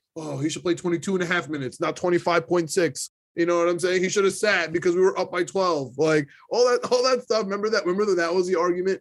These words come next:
Because D Rose was the only point guard that we had, or the resemblance of a point guard. And you guys just listed a thousand that stunk,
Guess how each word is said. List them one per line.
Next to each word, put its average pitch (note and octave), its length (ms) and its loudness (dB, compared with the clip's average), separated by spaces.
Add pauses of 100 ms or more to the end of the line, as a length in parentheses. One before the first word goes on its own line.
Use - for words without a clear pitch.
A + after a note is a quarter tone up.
(220)
Because D#3+ 280 0
D D3 140 0
Rose E3+ 200 4
was D#3 120 0
the D3+ 220 0
only G3+ 300 0
point D#3+ 280 -4
guard B2 180 -2
that C3 80 -2
we C#3 120 0
had, C3 260 -2
or B2+ 200 -6
the C#3+ 80 -8
resemblance C3+ 500 -2
of B2 80 -6
a A2+ 80 -8
point A#2 240 -14
guard. A2+ 300 -6 (380)
And E3+ 100 0
you F3 80 -2
guys G#3 200 4
just F#3 160 0
listed F3+ 300 2
a E3 80 2
thousand E3+ 480 0
that E3 160 0
stunk, - 420 -4